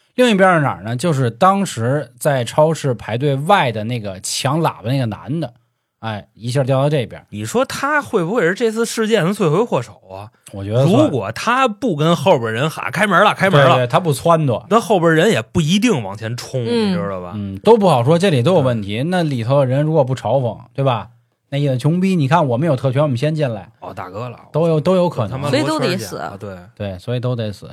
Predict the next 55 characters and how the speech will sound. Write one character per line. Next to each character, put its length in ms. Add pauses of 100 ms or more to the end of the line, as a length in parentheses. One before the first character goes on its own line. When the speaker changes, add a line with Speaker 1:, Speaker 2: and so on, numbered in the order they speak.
(140)
Speaker 1:
所 100
以 0
这 160
事 80
儿 60
就 80
跟 160
好 140
多 100
什 140
么 100
似 60
的 100
啊， 140
就 120
那 120
会 60
儿 100
我 80
炒 240
鞋， 420 (640)
这 100
个 100
鞋 540
运 220
到 160
一 100
批 160
商 220
场 200
里， 160 (360)
那 100
首 240
先 240
啊， 340 (300)
店 160
长 220
跟 120
鞋 160
贩 220
子 60
先 160
分 240
了， 80 (480)
然 120
后 80
这 60
整 160
个 140
店 180
就 100
剩 160
一 120
双 200
鞋， 220